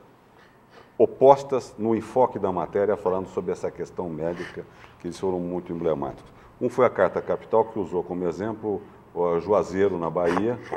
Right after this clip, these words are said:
um hospital que parecia um, uma campanha de guerra, um hospital público, assim. E, por outro lado, um hospital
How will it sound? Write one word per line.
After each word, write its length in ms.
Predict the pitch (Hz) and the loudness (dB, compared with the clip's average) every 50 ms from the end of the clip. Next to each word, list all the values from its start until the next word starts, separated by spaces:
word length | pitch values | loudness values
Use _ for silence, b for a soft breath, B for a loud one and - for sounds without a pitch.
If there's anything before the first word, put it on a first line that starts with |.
| - - - - - | -10 -12 -14 -10 -4
um 100 | 101 107 | -2 0
hospital 480 | 107 - - - 80 - - 113 120 117 | 0 0 -2 -4 -2 2 4 4 4 4
que 140 | - - | 2 -2
parecia 440 | - - 98 92 92 90 - - 113 | 0 2 2 2 0 -2 -4 -4 -4
um, 280 | 107 104 101 95 87 80 | -4 -2 -4 -4 -6 -6
uma 200 | 80 87 87 87 | -4 -6 -6 -4
campanha 480 | 87 95 90 85 - 95 92 92 90 | -4 -4 -4 -2 -2 -4 -4 -4 -6
de 80 | 80 82 | -8 -8
guerra, 500 | 73 69 90 87 85 78 69 - 64 60 58 - 73 71 71 69 71 76 | -8 -2 0 2 2 2 0 -2 -6 -10 -10 -12 -18 -18 -18 -16 -16 -14
um 40 | |
hospital 320 | 82 - - - - 85 80 | -16 -16 -10 -6 -4 -4 -4
público, 540 | - - - 120 113 101 98 98 95 - 110 | -6 -6 -6 -6 -4 -4 -6 -6 -4 -4 -4
assim. 160 | - - - B B B B B B B B B | -4 -4 -8 B B B B B B B B B
E, 80 | - 120 | -12 -8
por 160 | - - 123 | -4 2 4
outro 180 | 117 110 117 113 | 4 4 6 6
lado, 300 | 120 127 135 131 127 - | 6 6 6 4 2 -2
um 160 | 123 123 135 | 0 2 2
hospital 460 | 135 131 131 - 110 - - 95 90 | 2 2 0 -4 -8 -2 2 2 2